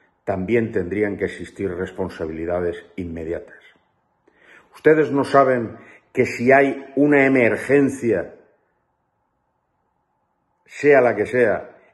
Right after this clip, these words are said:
es el propio Ministerio del Interior el que puede activar el nivel tres, el nivel de emergencia nacional.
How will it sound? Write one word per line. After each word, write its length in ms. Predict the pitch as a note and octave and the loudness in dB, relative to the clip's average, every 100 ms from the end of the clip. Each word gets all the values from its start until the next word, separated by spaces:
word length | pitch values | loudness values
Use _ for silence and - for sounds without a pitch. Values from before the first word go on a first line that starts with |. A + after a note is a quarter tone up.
| - | 0
es 240 | D#3 D#3 | 2 2
el 240 | C3 - | 0 2
propio 320 | D3+ D#3 D#3 C3+ | 4 4 4 2
Ministerio 1300 | C#3 C#3 C3+ A#2 - - E3 D3+ C3 G2 E2 - _ _ | 2 0 0 -4 -6 0 2 2 0 -4 -6 -12 _ _
del 260 | - G2+ A2 | -6 -2 -2
Interior 680 | G#2+ F#2 G#2 A2+ A#2 F#2 - _ _ _ _ _ | -4 -6 -4 -2 -2 -2 -10 _ _ _ _ _
el 160 | G2+ G#2+ | -12 -8
que 100 | G2 | -8
puede 300 | - B2+ A#2+ | -2 0 0
activar 440 | - A#2 A2 A2+ | -2 -4 -2 -2
el 140 | G#2 G2 | -2 -4
nivel 340 | F#2+ G#2+ F#2+ | -4 -4 -6
tres, 240 | A2 B2 - - _ _ _ _ _ _ _ _ _ _ _ _ _ _ _ _ _ | -8 -10 -14 -20 _ _ _ _ _ _ _ _ _ _ _ _ _ _ _ _ _
el 120 | G2+ | -8
nivel 480 | F#2+ G2+ A2 F2+ - | -4 0 0 -2 -10
de 100 | F#2 | -10
emergencia 480 | F#2+ F2 - G2 F2 | -8 -8 -8 -8 -8
nacional. 420 | E2+ D#2+ E2 G2 | -10 -12 -14 -14